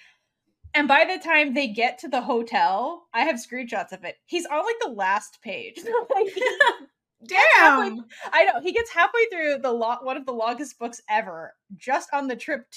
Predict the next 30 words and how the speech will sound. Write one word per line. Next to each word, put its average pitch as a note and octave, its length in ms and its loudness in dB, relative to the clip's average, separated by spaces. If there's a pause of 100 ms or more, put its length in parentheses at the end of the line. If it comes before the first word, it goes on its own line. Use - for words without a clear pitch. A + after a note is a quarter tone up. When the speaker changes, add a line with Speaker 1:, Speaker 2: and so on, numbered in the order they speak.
(120)
Speaker 1:
to A#3+ 220 -10
Paris, D3 500 -10
which F#3+ 180 -20
is E3 140 -20
wild. - 400 -16
Speaker 2:
How E4+ 340 -2
long E4 300 2
is C#4+ 180 -2
this A#3+ 240 -12
trip B3+ 360 -8
to A#3+ 100 -16
Paris? A#3 840 -6 (100)
Speaker 1:
I A3+ 240 -6
don't G#4+ 340 -6
know. F3+ 300 -4
I B3 160 -2
imagine C4+ 440 -4
it's A#4 120 -18
a D#4+ 60 -16 (180)
couple C#4+ 400 -10
of F#3+ 180 -16
hours. B3 1200 -10
Speaker 2:
Oh, B3 60 -14
I A3+ 160 -10
should A3+ 180 -16
have G3+ 120 -14
looked F#3 240 -18
that D#3+ 180 -20
up. D#3 80 -18
Speaker 1:
But, - 160 -6